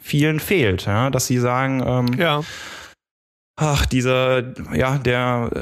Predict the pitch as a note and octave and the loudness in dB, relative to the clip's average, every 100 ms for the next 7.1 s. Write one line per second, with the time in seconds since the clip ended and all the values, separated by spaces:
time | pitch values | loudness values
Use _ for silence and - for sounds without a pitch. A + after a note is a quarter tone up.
0 | - - C3 D3 B2+ B2 E3+ - B2 - | -4 -2 -2 0 2 2 0 0 -2 0
1 | B2+ B2+ C3+ B2 F#2 G2 F#2 F#2 G2+ G2+ | 0 0 2 2 2 2 2 0 0 0
2 | F#2+ F2+ G2 F#2+ F#2+ F#2+ A2+ A#2 C#3+ D#3+ | -2 0 -2 -2 0 0 0 0 0 0
3 | - E3+ D#3+ D3+ - C3+ C3 C3+ C3 C#3+ | 0 0 0 0 0 0 0 0 -2 -4
4 | C#3+ C3+ C#3+ - C#3 - C3+ - - B2 | -4 0 0 0 0 0 -2 0 0 0
5 | C3+ G2+ B2 A#2+ A2+ G#2+ A#2+ D#3 D#3+ - | 0 0 0 0 0 0 2 2 -2 -8
6 | _ _ _ _ - - A#2 A#2 A#2+ A#2+ | _ _ _ _ -18 -4 0 2 0 0
7 | B2+ | -2